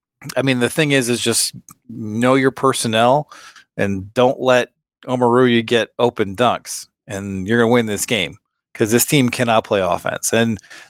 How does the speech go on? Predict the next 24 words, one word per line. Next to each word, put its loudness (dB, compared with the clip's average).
they're 4
a 2
very 6
good 0
defensive 0
team, 0
but 2
I 0
don't 2
know 2
if -4
they're 2
a -2
great 0
matchup -2
for -2
Michigan 0
because -2
they 4
really 6
rely 4
on -4
preventing 0
assists. 0